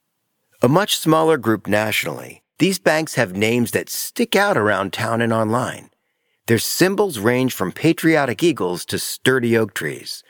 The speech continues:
which helps them cut through some of the noise. Your bank doesn't fit into one of these categories? Congratulations!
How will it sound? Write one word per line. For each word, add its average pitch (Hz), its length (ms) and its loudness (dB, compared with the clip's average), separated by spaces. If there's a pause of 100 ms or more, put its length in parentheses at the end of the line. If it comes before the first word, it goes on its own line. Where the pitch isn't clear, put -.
(240)
which - 220 0
helps 180 220 0
them 104 260 0
cut 160 240 0
through 127 220 0
some 110 200 0
of 98 140 0
the 90 60 -4
noise. - 580 -4 (260)
Your 131 220 4
bank 151 260 0
doesn't 123 300 0
fit 165 180 0
into 120 260 2
one 104 220 2
of 123 80 0
these 120 200 0
categories? 143 880 -2 (360)
Congratulations! 214 1080 0